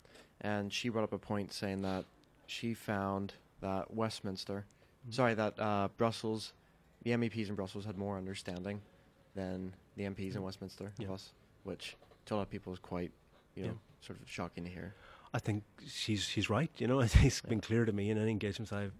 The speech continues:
Speaker 2: I've had that, that there's been a real attempt to, to understand the detail here. We've been out, we've met the task force as part of our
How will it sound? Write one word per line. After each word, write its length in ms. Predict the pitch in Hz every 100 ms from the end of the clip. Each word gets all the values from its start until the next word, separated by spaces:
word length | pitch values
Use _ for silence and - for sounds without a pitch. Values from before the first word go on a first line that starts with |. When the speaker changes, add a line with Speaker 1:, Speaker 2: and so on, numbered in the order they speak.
| -
Speaker 2:
I've 160 | 98
had 240 | 98 98 110
that, 240 | 104 104 123
that 200 | 123 120
there's 200 | 110 -
been 360 | 107 104 101 - - - -
a 60 | 104
real 260 | 110 123
attempt 500 | 127 - 104 110 - -
to, 260 | 107 104
to 180 | - 117
understand 640 | 113 104 101 - 95 101
the 100 | 104
detail 540 | 92 98 107 135 143 131 - - - -
here. 280 | 131 117 -
We've 220 | - 107 107
been 140 | 101
out, 160 | 98 113
we've 120 | 95
met 280 | 98 101 -
the 80 |
task 380 | 107 92 98 -
force 240 | - 120 -
as 80 | 113
part 180 | 98
of 100 | 95
our 300 | 90 98 117